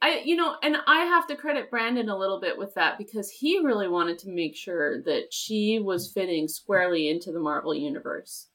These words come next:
So he understood early on that if we wanted Moon Girl to survive, if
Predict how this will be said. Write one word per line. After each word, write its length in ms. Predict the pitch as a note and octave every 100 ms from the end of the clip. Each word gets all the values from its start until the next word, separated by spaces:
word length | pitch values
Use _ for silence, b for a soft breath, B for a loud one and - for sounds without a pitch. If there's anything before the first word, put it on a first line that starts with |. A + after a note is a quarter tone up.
| _ -
So 160 | A3+
he 260 | G#3+ C4 D4
understood 840 | D4 A#3 - - G3 E3 D3 - -
early 320 | - F#3+ F#3 F3
on 400 | D#3+ D3+ D#3 D#3+ _ _ _ -
that 380 | F3+ F3+ F3 - -
if 180 | F#3
we 500 | F#3+ A3+ A#3 A3+ A3+ - _
wanted 560 | - G3 G3 F#3+ A3 A3
Moon 280 | F#3+ E3+ F3+
Girl 240 | E3+ E3
to 100 | -
survive, 580 | F3+ F3 E3+ - C#3+ D3
if 100 | D#3+